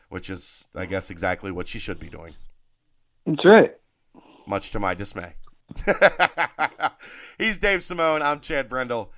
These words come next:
Speaker 1: Thanks to B Snow, Brian Snow, national recruiting analyst for twenty-four seven sports dot com, for coming on. And, uh, that wraps it up. It's been a while. It was good to be back. We went long, uh, but that's okay.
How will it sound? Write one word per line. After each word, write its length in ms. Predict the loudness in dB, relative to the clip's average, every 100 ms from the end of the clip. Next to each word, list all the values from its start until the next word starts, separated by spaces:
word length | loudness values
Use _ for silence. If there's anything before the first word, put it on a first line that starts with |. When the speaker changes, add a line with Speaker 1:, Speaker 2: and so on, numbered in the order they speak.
| -20 _
Speaker 1:
Thanks 220 | -6 -6 -8
to 100 | -4
B 180 | -4
Snow, 340 | -4 -4 -4 -2
Brian 300 | -2 -4 -6
Snow, 440 | -4 -2 -2 -4 -12 -20 _ -6
national 380 | -4 -2 -4 -8
recruiting 400 | -8 -8 -6 -6
analyst 380 | -6 -6 -10
for 80 | -10
twenty-four 380 | -8 -8 -8 -10
seven 280 | -8 -10 -10
sports 340 | -12 -12 -8
dot 220 | -8 -6
com, 260 | -6 -10 -10
for 120 | -12
coming 240 | -12 -10 -10
on. 280 | -10 -10 -16 _ _ _
And, 340 | -12 -10 -8
uh, 260 | -4 -4 0
that 160 | 2 4
wraps 260 | 4 2 0
it 80 |
up. 260 | 2 2 0
It's 160 | -10 -10
been 120 | -6
a 60 |
while. 400 | 0 4 4 2
It 40 | -4
was 120 | -10
good 180 | -12 -10
to 60 |
be 60 | -8
back. 320 | 0 0 0
We 100 | -6
went 200 | -12 -10
long, 440 | -6 -4 -4 -8 -16 _ _ _ _ _
uh, 260 | -12 -8 -8
but 100 | -4
that's 200 | -4 -4
okay. 380 | -4 -2 -2